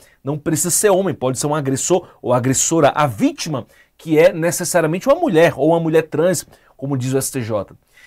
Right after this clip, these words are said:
Então, a violência praticada no contexto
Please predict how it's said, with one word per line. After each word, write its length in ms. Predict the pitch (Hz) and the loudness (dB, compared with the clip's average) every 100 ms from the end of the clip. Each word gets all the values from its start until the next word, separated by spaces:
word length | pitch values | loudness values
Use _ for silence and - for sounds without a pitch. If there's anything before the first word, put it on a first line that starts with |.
| _ | _
Então, 300 | 135 131 240 - - - | -2 4 4 2 -20 0
a 120 | 156 | 2
violência 500 | 147 233 262 339 294 | 6 6 8 6 4
praticada 600 | 285 233 196 - 247 240 | 4 2 0 4 4 4
no 140 | 233 | 0
contexto 600 | - 226 190 247 262 - | -2 -4 4 4 6 2